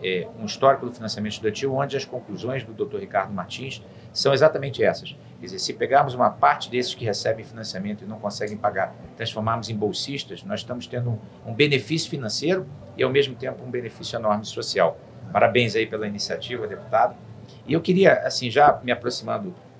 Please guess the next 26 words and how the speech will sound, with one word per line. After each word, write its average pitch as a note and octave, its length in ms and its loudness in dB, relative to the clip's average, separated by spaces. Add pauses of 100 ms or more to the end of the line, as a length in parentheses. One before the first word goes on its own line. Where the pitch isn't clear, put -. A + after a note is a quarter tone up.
do, G2+ 120 -2
do G2 180 -6
fim, C#3 320 -4 (460)
é, G2+ 560 4 (960)
perguntar D#3+ 340 8
a - 20 6
vocês, C#3 520 4 (240)
se, - 200 -6
pros C3 160 -6
jovens C3+ 300 6
que - 60 -14
estão A#2 120 -10
nos G#2+ 140 -8
ouvindo, A2+ 340 -4
até A#2+ 160 0
pros A3+ 140 -2
dirigentes C3 520 0
de - 60 -12
instituições A2 480 -8
de G#2 60 -2
educação G#2 380 -2
superior, A2 460 -4 (480)
é, A2+ 140 8
qual - 300 8
o, D#3+ 440 -2
o D3 100 -4